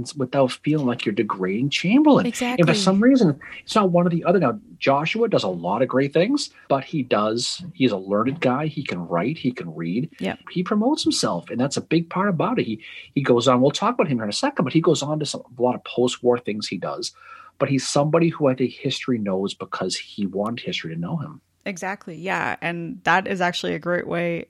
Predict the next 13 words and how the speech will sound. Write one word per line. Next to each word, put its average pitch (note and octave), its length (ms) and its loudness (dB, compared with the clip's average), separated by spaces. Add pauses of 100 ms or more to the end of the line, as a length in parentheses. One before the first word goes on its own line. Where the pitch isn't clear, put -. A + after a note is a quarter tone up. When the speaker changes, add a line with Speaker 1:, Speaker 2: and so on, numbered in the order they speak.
Speaker 2:
a - 80 -6
great F3 240 0
segue F3+ 460 0
into E3+ 420 -6
the, D#3+ 320 -10 (240)
to - 140 -2
you E3+ 180 -2
talking G3 460 0
about E3 260 -2
him E3+ 240 -4
right E3+ 160 -4
now. A3 140 4
Speaker 1:
Well, D#4 260 4